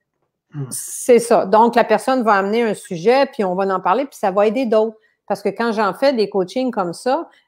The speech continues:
Speaker 2: euh, je, tu sais, souvent, j'ai cent personnes, puis là, il y a une personne qui parle, puis je donne des cas concrets, on travaille ça ensemble, puis là, il y en a plein qui m'écrivent en privé, « Hey, moi, ça m'a tellement aidé, puis ça, c'est la même affaire que moi, peut-être, peut-être ça. » Alors, c'est pour ça que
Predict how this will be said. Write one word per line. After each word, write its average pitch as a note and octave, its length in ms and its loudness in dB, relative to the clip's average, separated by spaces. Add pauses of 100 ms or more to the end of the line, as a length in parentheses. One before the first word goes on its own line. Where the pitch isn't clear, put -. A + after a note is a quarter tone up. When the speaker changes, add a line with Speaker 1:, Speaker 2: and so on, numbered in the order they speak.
(120)
Speaker 2:
euh, F3+ 440 2
je, F3 180 -8
tu A#3 100 -10
sais, G#3+ 180 2
souvent, G#3+ 320 -4
j'ai F#3+ 140 -2
cent G3+ 180 -4
personnes, B3+ 400 -2
puis G#3+ 80 -6
là, G#3 80 2
il A3 60 4
y - 20 2
a - 20 0
une G3 80 0
personne G3+ 340 0
qui - 100 -18
parle, B3 420 2
puis F3+ 180 -6
je D#3+ 60 -12
donne G3+ 180 0
des F#3+ 200 2
cas G#3+ 140 2
concrets, G3+ 440 -4
on A3 100 -2
travaille F3+ 320 0
ça F#3 120 -6
ensemble, A3+ 360 -4
puis - 140 -6
là, A3 80 8
il G#3 100 4
y F#3+ 60 0
en G3 60 2
a F#3+ 60 2
plein A3 200 0
qui A#3+ 100 -4
m'écrivent G#3 340 2
en G3 100 2
privé, « F#3 340 4
Hey, G3+ 160 2
moi, F#3 140 0
ça F#3 120 0
m'a F3+ 140 2
tellement G3 240 2
aidé, F#3 380 0
puis G3+ 100 -8
ça, E3+ 240 0
c'est - 100 -4
la F3+ 60 0
même G3 160 0
affaire F#3 240 0
que - 80 -2
moi, G#3+ 300 2
peut-être, A3+ 220 -6
peut-être F3+ 120 -4
ça. » - 100 -8 (300)
Alors, F#3+ 200 2
c'est - 180 -4
pour G3 160 0
ça D4 280 2
que A3+ 160 4